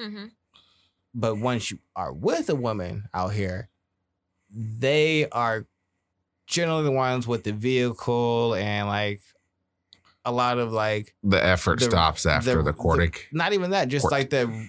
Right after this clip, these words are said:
Speaker 2: general, like, real resources the woman you're, generally has is from what I've seen out here.
Speaker 3: Okay.
Speaker 1: Hmm.
Speaker 2: Like, most women, uh, start,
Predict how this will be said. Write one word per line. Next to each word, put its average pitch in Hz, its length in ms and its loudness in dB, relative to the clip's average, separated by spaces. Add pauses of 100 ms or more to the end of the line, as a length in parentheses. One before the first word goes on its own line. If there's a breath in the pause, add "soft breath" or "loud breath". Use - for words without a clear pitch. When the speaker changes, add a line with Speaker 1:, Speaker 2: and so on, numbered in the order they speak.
Speaker 2:
general, 143 420 0
like, 127 200 0
real 127 220 0
resources 104 920 -2 (640)
the 113 140 -4
woman 113 360 0
you're, 104 280 -2 (160)
generally 110 520 -2
has 101 540 -2 (100)
is 92 200 -6
from 110 160 -2
what 101 100 -2
I've 95 140 -2
seen 95 160 -6
out 87 160 -6
here. 90 300 -10 (1900)
Speaker 3:
Okay. 90 500 4
Speaker 1:
Hmm. 208 340 -12 (360)
Speaker 2:
Like, 139 520 0 (360)
most 147 360 -2
women, 143 480 0
uh, 117 80 -4
start, 120 560 -2